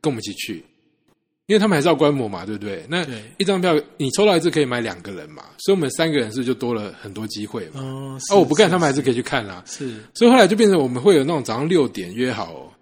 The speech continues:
Speaker 1: 在芝加哥，演芝加哥的戏院的外面排队，然后就等着那个有人来说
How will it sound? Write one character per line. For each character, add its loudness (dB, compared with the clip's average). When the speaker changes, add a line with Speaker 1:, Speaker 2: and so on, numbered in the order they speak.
Speaker 1:
在 -2
芝 -4
加 -2
哥， -6
演 -6
芝 -8
加 0
哥 -6
的 -2
戏 -6
院 -4
的 -12
外 -6
面 -14
排 -16
队， -14
然 -8
后 -8
就 0
等 -12
着 -14
那 -14
个 -12
有 -12
人 -12
来 -10
说 -10